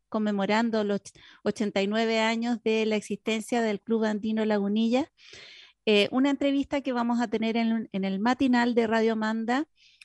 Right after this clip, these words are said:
este lu-, este miércoles, ¿no? Eh, de esta semana, en que estaría presente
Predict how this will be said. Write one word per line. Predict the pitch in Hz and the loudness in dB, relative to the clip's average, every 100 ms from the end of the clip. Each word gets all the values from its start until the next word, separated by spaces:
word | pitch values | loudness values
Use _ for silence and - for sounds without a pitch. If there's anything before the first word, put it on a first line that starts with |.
| _ 233 | _ -4
este | 226 240 | 0 2
lu-, | 233 226 | 2 2
este | 220 214 240 226 220 | 2 0 0 0 2
miércoles, | 220 277 277 - 208 226 302 - | 2 4 4 2 0 0 -2 -6
¿no? | - 214 247 381 - - - - _ - | -4 -2 -2 -4 -12 -20 -20 -20 _ 2
Eh, | 208 196 190 190 185 180 175 | 4 6 6 6 4 4 2
de | 175 180 - 208 | 0 -4 -4 -2
esta | 208 240 226 | 0 0 -2
semana, | 233 226 254 247 277 - _ - - - - | 0 2 4 4 2 -2 _ -20 -20 -20 -4
en | 240 220 | -2 2
que | 233 | 2
estaría | 233 254 240 247 | 2 2 2 2
presente | 247 - 254 254 247 277 285 - | 2 0 0 0 0 0 0 0